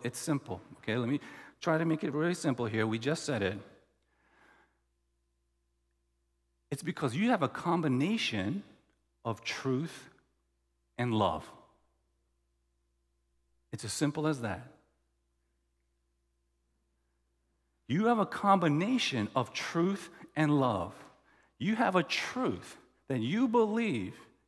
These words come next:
can help someone, even maybe change the life of someone.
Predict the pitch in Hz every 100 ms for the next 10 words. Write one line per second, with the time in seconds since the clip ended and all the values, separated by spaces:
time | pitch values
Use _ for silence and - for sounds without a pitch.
0 | - 113 - 208 269 - 127 104 98 92
1 | - - _ _ _ _ _ _ _ _
2 | _ _ _ _ - 208 226 185 - -
3 | 151 208 226 - - 202 214 190 170 165
4 | 269 254 156 131 104 87 80